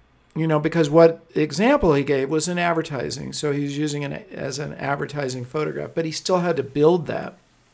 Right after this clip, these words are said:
And Bob is talking about making sure you're looking at everything in the frame and then capture that exact moment. This is really important. It's a drill too, guys. You have to be fast. Now, Cartier-Bresson,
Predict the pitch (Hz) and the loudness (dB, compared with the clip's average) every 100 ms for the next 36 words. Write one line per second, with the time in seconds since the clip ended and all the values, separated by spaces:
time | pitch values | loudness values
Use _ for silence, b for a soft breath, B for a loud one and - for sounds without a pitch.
0 | _ _ _ _ B B B - 165 156 | _ _ _ _ B B B -4 -2 0
1 | 165 170 175 160 - 165 143 143 135 139 | 6 8 8 6 -2 -2 -2 -4 -6 -6
2 | 131 131 b b b b b - 185 254 | -6 -8 b b b b b -10 -4 -4
3 | 262 226 208 - 240 254 196 156 139 151 | -4 -6 -6 -8 -6 -4 0 0 4 2
4 | 151 160 143 139 135 143 139 139 - 151 | 4 0 0 2 0 -2 -4 -4 -2 -2
5 | 156 156 147 160 156 - 143 - 151 151 | 0 0 4 4 4 2 0 0 0 0
6 | - - - - 87 - 82 85 - 170 | -2 -4 -4 -4 -4 -6 -6 -6 -4 -2
7 | - 156 143 143 143 143 139 - 160 143 | 0 -2 -4 0 0 -2 -4 0 0 0
8 | 120 B B B B - 208 214 214 - | -8 B B B B 2 4 6 2 2
9 | 160 240 247 139 - 202 202 131 135 135 | 4 6 6 4 2 2 2 4 2 2
10 | 135 - 151 156 170 165 175 156 - 165 | 0 -2 -2 -2 0 -4 -4 -4 -2 -4
11 | - 64 - - - B B B B - | -2 -4 -6 -10 -18 B B B B -4
12 | 202 196 226 254 269 220 202 180 202 208 | -4 0 4 6 8 8 6 2 2 4
13 | 170 156 156 | 4 2 -2